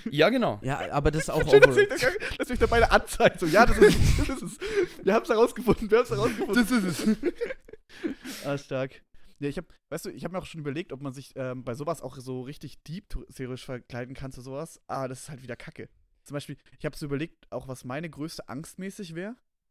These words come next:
Speaker 3: Und ich glaub, bei mir wär so zum Beispiel die größte Angst, so mäßig so alleine zu sein oder sowas. Aber da weiß ich auch nicht, wie man sich verkleiden würde. Und deswegen, und du willst halt auch nicht direkt so eine diepe Konversation anfangen. Also
Speaker 1: Aber
Speaker 3: weißt
Speaker 1: da
Speaker 3: du, dann bist du die Person, die in der Küche dann steht und direkt,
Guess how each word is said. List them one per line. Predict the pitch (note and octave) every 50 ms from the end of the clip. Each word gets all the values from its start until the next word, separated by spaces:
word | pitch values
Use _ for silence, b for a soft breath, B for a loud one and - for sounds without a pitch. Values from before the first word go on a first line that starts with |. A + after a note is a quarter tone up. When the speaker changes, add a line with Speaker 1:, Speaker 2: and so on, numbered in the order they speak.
| _ _ _ _ _ _ -
Speaker 3:
Und | C#3 C#3 C#3 C3 -
ich | C#3 B2+
glaub, | - D3+ C#3+
bei | C#3+
mir | C3+ C#3 D3+ D3
wär | D3 C#3 C3+
so | C3+ C#3
zum | B2+ C#3+
Beispiel | C3+ - - C3
die | B2 B2
größte | A2 - C#3 D3+ - - - _
Angst, | - B2 C#3 E3+ E3+ - - -
so | - B2+
mäßig | B2+ C3 C3+ C#3 C#3 C#3+ C3 B2+
so | C3 B2+ B2 A#2+ A#2 - -
alleine | - A#2+ A#2 A#2+ B2+ C#3+ F3 -
zu | - -
sein | D3 D#3 D#3 E3 F3 E3
oder | E3 D#3+ D#3
sowas. | E3 E3+ E3+ F3+ F3+ _ _ _ _ _ _ _ _ _ _ _
Aber | A2+ B2 B2+ B2+
da | B2+ A#2+
weiß | B2 B2+ -
ich | - -
auch | A2+ C#3
nicht, | D3+ D3 C3+
wie | C3+
man | C#3+ C#3+ B2+
sich | B2 A#2+
verkleiden | - A#2+ G#2+ - - C3 A2+ B2+ D3+ F3 E3+ D3+
würde. | D#3 E3 F3+ F3+ F#3+ F#3+ G3 - _ _ _ _ _ _ _ _ _ _ _ _
Und | B2+ B2+ B2+ B2+ B2+ B2+ B2+ A#2+ - - - - _ _ _ _ _ _ _ _ _ _
deswegen, | A#2 - - - C3+ C#3 C#3+
und | C#3 C3+
du | C3 B2+
willst | C#3+ D#3 - -
halt | D3+ -
auch | C3
nicht | C#3+ D#3+ C#3 -
direkt | C3 C#3+ D3
so | - D3
eine | C#3 C3
diepe | _ - D3 E3 _ E3 D#3+ D3 C#3+ C#3 C3+
Konversation | C3+ _ - C#3+ C#3+ C3+ C#3 C#3 C#3 B2+ - - - B2+ D#3+ F#3+ -
anfangen. | G#2+ A#2 A#2 B2+ - A2+ A#2+ A#2 A#2+ -
Also | - B2 C3 C#3+
Speaker 1:
Aber | C#3+
Speaker 3:
weißt | C#3+ C#3+
Speaker 1:
da | D3
Speaker 3:
du, | D#3+
dann | D3+ C#3+
bist | C#3+ - -
du | F#3
die | F#3
Person, | F3+ - D#3+ C#3+ D3+ E3 F3 -
die | D3 D3+
in | D3+
der | D3 D3+
Küche | - - F#3 F#3+ F#3+
dann | D#3 D3+ C3+ -
steht | - _ D3 D#3 E3+ F3 F3 E3
und | D3+ D3
direkt, | C#3 C#3+ - D#3+ - _ _ _